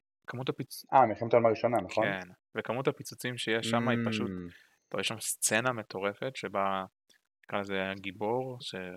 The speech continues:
Speaker 1: שבסרט פשוט רץ, הוא צריך להגיע מנקודה A לנקודה B, והדרך היחידה שלו להגיע הכי מהר היא פש-, בעצם לרוץ באמצע שדה הקרב, שאליו מתחילים להסתער כל החיילים.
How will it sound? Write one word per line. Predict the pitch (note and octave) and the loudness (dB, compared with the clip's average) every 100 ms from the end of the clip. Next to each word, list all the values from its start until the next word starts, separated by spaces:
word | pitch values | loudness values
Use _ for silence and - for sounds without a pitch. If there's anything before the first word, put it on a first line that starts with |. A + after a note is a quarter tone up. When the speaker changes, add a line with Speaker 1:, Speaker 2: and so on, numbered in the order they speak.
| F#2 F#2+ C3+ _ - | -14 -16 -18 _ 0
Speaker 1:
שבסרט | - G2+ - G#2+ C#3+ - | 0 0 -2 0 0 -2
פשוט | - B2 _ _ _ _ _ - | -8 -8 _ _ _ _ _ -4
רץ, | G#2 G#2 C#3+ - - _ _ _ _ _ _ | 2 2 2 -4 -6 _ _ _ _ _ _
הוא | A2+ | -10
צריך | - | 0
להגיע | C3 B2 | 2 2
מנקודה | A#2+ G#2 - G2+ | -4 -6 -4 -2
A | - G#2+ B2 | 0 0 -2
לנקודה | A#2 F#2+ G2+ G2+ | -4 -10 -4 -4
B, | F#2+ D3 - _ _ _ _ _ - | -4 -8 -10 _ _ _ _ _ -4
והדרך | F#2+ A2 B2+ | 0 2 2
היחידה | C3 G#2 A2+ | -2 0 0
שלו | B2+ A2 | 0 -2
להגיע | F#2+ G2 A2 | -2 0 -2
הכי | G#2 B2 | -2 -6
מהר | A2 - A2 E3+ G3+ _ _ | -6 -4 -4 -4 -6 _ _
היא | - | -8
פש-, | - G#2+ - | -4 -4 -4
בעצם | A2+ A2 B2+ | -6 -6 -4
לרוץ | G#2 G#2 C#3+ | -4 -4 -6
באמצע | - G#2+ A#2 A#2+ | -4 -4 -4 -8
שדה | - G2+ | -2 -2
הקרב, | - G#2+ C3 | -2 0 0
שאליו | D#3 - F#2 F2+ - G2+ A#2 B2 | 0 -4 -4 -6 -8 2 2 2
מתחילים | G2+ - A2 | -8 -10 -8
להסתער | A2 - G#2 G#2 - | -8 -2 2 2 2
כל | G#2+ | -2
החיילים. | G#2 G2+ G2 F#2 | 2 0 0 -6